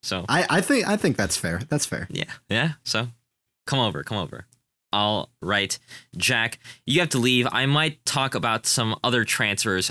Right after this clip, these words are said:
Speaker 1: uh, when you leave. Very quick stuff like, uh, Gabriel Jesus or potentially Paul Pogba, whatever, whatever, whatever.
Speaker 2: Yeah.
Speaker 1: But Jack, you got a call to take.
Speaker 2: I
Speaker 1: We
Speaker 2: do.
Speaker 1: got life to live.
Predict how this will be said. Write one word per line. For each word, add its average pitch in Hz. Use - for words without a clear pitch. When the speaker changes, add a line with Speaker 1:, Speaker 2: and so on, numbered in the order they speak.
Speaker 1:
uh, 87
when 92
you 87
leave. 82
Very 98
quick 85
stuff -
like, 82
uh, 85
Gabriel 101
Jesus 110
or 82
potentially 92
Paul 87
Pogba, 80
whatever, 78
whatever, 67
whatever. 64
Speaker 2:
Yeah. 101
Speaker 1:
But -
Jack, 117
you 143
got 170
a 139
call 120
to 110
take. 98
Speaker 2:
I 101
Speaker 1:
We 117
Speaker 2:
do. -
Speaker 1:
got 127
life 110
to 104
live. 85